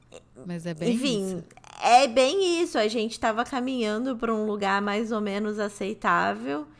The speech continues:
Speaker 2: e agora a gente não tá mais. Voltou do, quase do zero, né? É uma coisa muito louca.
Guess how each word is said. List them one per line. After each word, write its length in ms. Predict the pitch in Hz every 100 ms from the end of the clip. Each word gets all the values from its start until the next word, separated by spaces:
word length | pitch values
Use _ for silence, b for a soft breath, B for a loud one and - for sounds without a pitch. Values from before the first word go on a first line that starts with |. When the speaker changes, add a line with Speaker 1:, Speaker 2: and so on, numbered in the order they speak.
| b b b
Speaker 2:
e 80 | 233
agora 320 | 214 214 202
a 40 | 233
gente 260 | 233 226
não 180 | 233 233
tá 180 | 240 226
mais. 500 | 277 220 208 202 208
Voltou 400 | 185 180 180 -
do, 320 | 185 226 226 - 202
quase 460 | - 208 226 294 311
do 180 | 254 233
zero, 540 | 180 175 156 151 143
né? 420 | 147 151 175 185 180 - - -
É 80 | 185
uma 140 | 196
coisa 380 | 202 - 233 202
muito 920 | 180 170 175 190 180 180 175 175 -
louca. 920 | - - - - - - - - 50